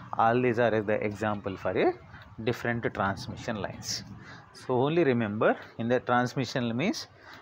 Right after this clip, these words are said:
by using a physical medium we are doing the communication.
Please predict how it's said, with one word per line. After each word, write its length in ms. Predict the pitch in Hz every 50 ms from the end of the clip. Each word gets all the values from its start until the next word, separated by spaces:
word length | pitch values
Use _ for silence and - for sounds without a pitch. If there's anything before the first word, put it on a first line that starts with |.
| - - 113
by 120 | 113 113
using 440 | 117 123 123 123 135 175 185 190 175
a 40 | 165
physical 480 | - 139 113 107 113 - 135 120 107 104
medium 440 | 104 98 92 85 110 151 208 330 - - - - - - - - - - - - - - - - - - - - - - - - - - - - - - - -
we 200 | 107 110 117 120
are 280 | 131 147 185 - 107 - - - - - - - - 113
doing 340 | 120 120 120 113 107 104 113
the 100 | - -
communication. 800 | - 135 107 101 101 92 90 - - 85 80 - - 127 107